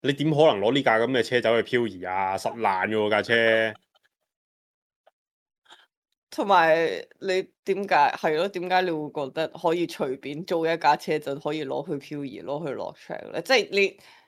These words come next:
Speaker 2: 同埋可以落得 track 嘅車，或者有嗰啲保險嘅車，就唔會租咁平畀你啦。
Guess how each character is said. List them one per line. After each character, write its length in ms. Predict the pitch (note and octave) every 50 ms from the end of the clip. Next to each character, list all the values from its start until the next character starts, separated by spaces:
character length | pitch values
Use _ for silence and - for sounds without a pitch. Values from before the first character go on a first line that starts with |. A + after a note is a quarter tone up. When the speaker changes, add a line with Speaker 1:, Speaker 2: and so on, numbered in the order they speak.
| _ _ _ _ _ _ _ -
Speaker 2:
同 140 | - C4+
埋 360 | G3 F#3 E3+ E3+ E3+ E3+ E3 D#3
可 920 | - - _ _ _ _ _ _ _ _ _ - - - F3 E3 F3 A3 B3+
以 220 | C4+ B3+ A#3+ A3 F#3
落 160 | F3+ E3 D#3+ D#3+ -
得 100 | - G#3
track 400 | G#3 - - C4 G#3 G3 - -
嘅 180 | - F3+ E3 D#3+
車， 500 | D#3+ - G3 F#3 F3+ F3 F3 E3+ F3 -
或 160 | - D#3 D3+
者 160 | D#3 - D#3 E3
有 140 | F3 F3 D#3+ D3+ D3+ D#3
嗰 120 | D3 D3+
啲 160 | D#3 E3+ E3 E3
保 100 | - C#3+
險 260 | D3 D3 D3 - D3 C#3 D#3
嘅 100 | C#3+ C#3
車， 260 | D3 - - E3 D3+
就 160 | D3 - C#3+ C3 - - -
唔 140 | D#3 C#3+ B2 C3
會 60 | D3+
租 220 | D3+ - D#3+ D#3
咁 120 | D3+ D3+ C3+ B2+
平 320 | D3 - - G#2+ - - -
畀 140 | - C3 C3+
你 180 | B2 A2+ A#2+ F#2
啦。 320 | C#2+ D2 D2+ - - -